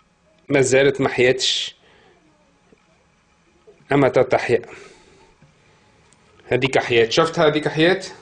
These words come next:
هذيك توا باش نحيها، حاجتي بها اللي حياة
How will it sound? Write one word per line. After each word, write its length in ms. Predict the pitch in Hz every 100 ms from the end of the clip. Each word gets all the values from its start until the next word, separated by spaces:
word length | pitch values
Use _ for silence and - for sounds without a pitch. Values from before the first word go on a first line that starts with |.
| _ _ _ _ _ _ _ _ _ _ _ _ _ _ _ -
هذيك 180 | 139 156 160
توا 120 | 160
باش 180 | 156 156
نحيها، 680 | 151 160 165 208 - - - _ _ _ _ _ _ _ _ _ -
حاجتي 340 | 143 135 131
بها 520 | 120 143 175 180 - - - _ _ _ _ _ _ _ _ _ _ _ _ _ _
اللي 200 | 117 120
حياة 360 | - 127 151